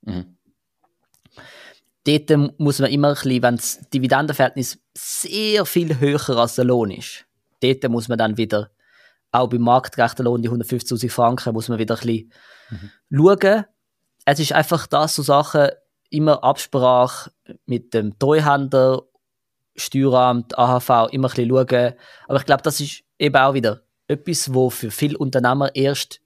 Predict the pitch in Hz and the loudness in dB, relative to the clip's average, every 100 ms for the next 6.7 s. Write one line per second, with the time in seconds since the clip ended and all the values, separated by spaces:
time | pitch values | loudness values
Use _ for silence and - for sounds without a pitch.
0 | _ _ _ - 117 - 117 147 - 147 | _ _ _ -10 -10 0 0 2 0 -4
1 | - 151 143 156 170 - - - - 127 | -4 -8 -2 -2 -2 -6 -20 -12 -4 -2
2 | 131 143 131 127 135 - 139 123 120 123 | -2 -4 0 0 0 -4 -4 -2 -2 -2
3 | 123 143 139 123 110 - _ - _ 127 | -2 -2 0 0 0 -4 _ -20 _ 0
4 | 120 113 117 143 147 131 131 147 165 180 | 0 2 2 2 2 0 0 2 2 -2
5 | _ - - _ - 139 135 135 139 151 | _ -20 -20 _ -4 0 2 2 2 0
6 | - 131 131 - 143 - | 2 2 2 -2 -4 -4